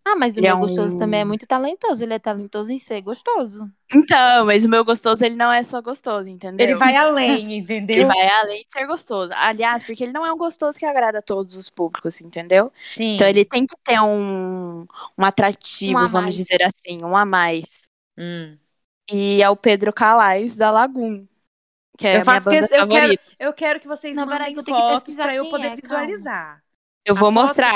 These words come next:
Speaker 2: peraí,
Speaker 3: a,
Speaker 2: que eu já
Speaker 3: a
Speaker 2: vou
Speaker 3: foto
Speaker 2: mandar a
Speaker 3: nesse
Speaker 2: foto que eu
Speaker 3: quadro é
Speaker 2: vou mostrar.
Speaker 3: obrigatória.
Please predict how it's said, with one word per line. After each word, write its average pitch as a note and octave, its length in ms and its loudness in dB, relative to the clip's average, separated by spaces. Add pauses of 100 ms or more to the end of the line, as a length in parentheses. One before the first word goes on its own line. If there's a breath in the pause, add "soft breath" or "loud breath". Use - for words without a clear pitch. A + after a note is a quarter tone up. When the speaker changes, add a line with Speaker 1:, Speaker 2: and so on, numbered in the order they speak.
(120)
Speaker 2:
peraí, G#3+ 280 0
Speaker 3:
a, G#3+ 40 -14
Speaker 2:
que - 100 -16
eu G#3+ 60 -12
já A#3+ 60 -4
Speaker 3:
a - 20 -8
Speaker 2:
vou A3 160 -10
Speaker 3:
foto A#3+ 100 -8
Speaker 2:
mandar G#3+ 280 -4
a G#3 40 -4
Speaker 3:
nesse A3 120 -10
Speaker 2:
foto C4 80 -12
que G#3+ 60 -4
eu G#3+ 40 -2
Speaker 3:
quadro A3 360 -6
é A3+ 40 -4
Speaker 2:
vou A3+ 80 -8
mostrar. A3+ 260 -6
Speaker 3:
obrigatória. G3+ 760 -10